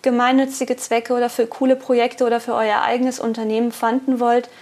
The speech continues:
euch im Vorfeld diese zwei Sachen. Das eine ist, steht ihr wirklich so dahinter, dass ihr bereit seid,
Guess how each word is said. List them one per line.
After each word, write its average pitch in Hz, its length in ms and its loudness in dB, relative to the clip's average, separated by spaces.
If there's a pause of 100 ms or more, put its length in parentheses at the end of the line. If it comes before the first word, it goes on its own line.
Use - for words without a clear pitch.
(360)
euch 226 220 2
im 233 140 0
Vorfeld 247 500 2
diese 254 240 2
zwei 220 260 -4
Sachen. 262 420 2
Das 240 200 -6
eine 233 340 2
ist, 233 240 -2
steht 254 320 0
ihr 226 220 0
wirklich 277 480 0
so 262 220 4
dahinter, 247 520 0
dass 233 220 -4
ihr 226 160 0
bereit 220 420 0
seid, 247 360 0